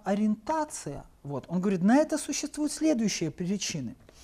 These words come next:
Он говорит, что на программиста большое влияние оказывает язык, на котором написаны программы. Конечно же. Так как мы с вами дотнетчики, у нас сейчас будет запускаться параллельный курс, я его щ-, прямо щас реклами-,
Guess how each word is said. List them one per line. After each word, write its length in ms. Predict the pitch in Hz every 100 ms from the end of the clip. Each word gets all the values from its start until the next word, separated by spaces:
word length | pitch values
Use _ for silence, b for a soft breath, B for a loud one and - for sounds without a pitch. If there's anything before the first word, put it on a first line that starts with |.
| B B
Он 120 | 196
говорит, 180 | 214 254
что 120 | -
на 100 | 196
программиста 640 | 226 262 240 302 339 - 165
большое 480 | 160 175 220 -
влияние 460 | 214 208 220 262 220
оказывает 440 | 202 214 196 185
язык, 300 | 151 165 214
на 140 | 208 170
котором 400 | 165 - 156 151
написаны 560 | 143 - 175 - 151
программы. 640 | 147 156 151 147 147 123 107 - - -
Конечно 500 | 139 160 185 - 117
же. 80 | - B B B -
Так 140 | 175
как 100 | 165
мы 100 | 160
с 120 | 160
вами 180 | 165 147
дотнетчики, 720 | 131 131 - 190 240 - - - B B -
у 20 |
нас 140 | 147 151
сейчас 160 | 147
будет 260 | 131 147 139
запускаться 520 | 143 - - 143 -
параллельный 640 | - 147 170 180 165 135 143
курс, 360 | - 160 - - B B
я 60 | 131
его 160 | 139 139
щ-, 160 | -
прямо 240 | - 147 156
щас 320 | - 151 139
реклами-, 420 | 131 165 175 165